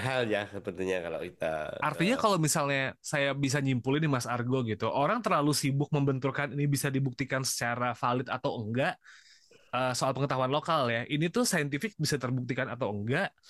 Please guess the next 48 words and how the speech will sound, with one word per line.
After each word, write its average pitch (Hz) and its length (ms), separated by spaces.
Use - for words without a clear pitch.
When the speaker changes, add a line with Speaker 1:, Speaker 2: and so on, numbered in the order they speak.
Speaker 2:
itu 147 180
lebih 170 160
sibuk 147 320
di 131 80
situ 180 160
daripada, 135 640
eh, 135 300
sibuk 139 260
di 117 80
situ. 196 120
Seharusnya 170 340
kita 214 100
coba 151 160
harusnya 226 220
mikir 170 320
soal 139 240
esensinya 147 600
dulu 247 200
dong, 127 160
Mas, 107 240
gitu. 110 280
Sebenarnya 190 360
kenapa 233 340
sih 247 240
ini 160 160
tuh 247 440
dilakukan 160 440
kayak 139 160
gini 160 160
gitu? - 160
Kenapa 156 340
orang 175 160
zaman 135 240
dulu 180 240
ngomong 131 180
kayak 117 180
gini? 127 200
Apa 208 240
sih 247 120
maksudnya? 175 360
Harusnya 175 300
lebih 170 180
nyari 151 240
itu 147 200
dulu 180 200
dong 123 140
daripada 120 260
dibuktiin 123 500